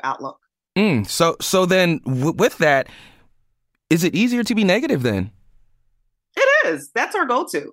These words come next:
Speaker 1: It's easy to <laughs> be down on ourselves. Um, it's easy to, you know, wanna give up. Um, but, you know, the challenge is to really go that extra mile and to put in that work,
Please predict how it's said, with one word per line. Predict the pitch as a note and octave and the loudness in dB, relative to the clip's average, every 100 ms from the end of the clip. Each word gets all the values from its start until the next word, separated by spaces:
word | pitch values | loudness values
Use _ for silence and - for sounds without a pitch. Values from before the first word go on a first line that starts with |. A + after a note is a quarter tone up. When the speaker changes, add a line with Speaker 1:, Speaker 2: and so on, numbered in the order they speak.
| - | -6
Speaker 1:
It's | B3+ - | -6 0
easy | D4+ F4 D#4 D#4 | 2 2 0 0
to | B3 - F#3+ | -2 -2 -6
<laughs> | |
be | A3 E3+ | -8 -4
down | G#3+ C4 C#4 | 0 0 0
on | C#4 | -2
ourselves. | C4+ B3+ A#3+ A#3+ A#3+ A#3+ - _ - _ - | -4 -2 0 2 0 -2 -10 _ -20 _ -2
Um, | F#3 F3 E3 D#3+ - | 0 0 -2 -6 -10
it's | F3 - | -12 -12
easy | A3 A#3 A3+ A3 - | -12 -12 -12 -14 -12
to, | G#3+ G3 F3+ - | -12 -10 -12 -10
you | F3 | -6
know, | D#3+ D3 | -2 -2
wanna | C#3+ D3+ | -2 -4
give | C3+ D3+ F3 | -2 -2 0
up. | A3 - - _ _ _ _ - | 2 2 -2 _ _ _ _ -2
Um, | E3+ D#3+ - D3+ | -2 -2 -6 -4
but, | C#4+ D4+ C4 - | 0 2 0 -4
you | A3+ | -10
know, | G#3+ G#3 - _ _ _ | -6 -8 -10 _ _ _
the | F#3+ | -16
challenge | - C4 C#4+ C#4+ F#3 | -6 0 2 0 -2
is | F3 E3+ - | -6 -8 -16
to | F#3 | -12
really | F#3+ G3+ G3 D#3 - | -8 -8 -8 -12 -6
go | F3+ G3 | -2 -2
that | F#3+ F3 | -2 -4
extra | E3+ - D#3+ | -8 -12 -6
mile | D3+ C#3+ C#3 | -4 -2 -4
and | D3+ | -8
to | D3 - - | -14 -18 -12
put | F#3+ | -10
in | F3 | -8
that | D3 - | -10 -10
work, | C#3+ C#3 | -10 -10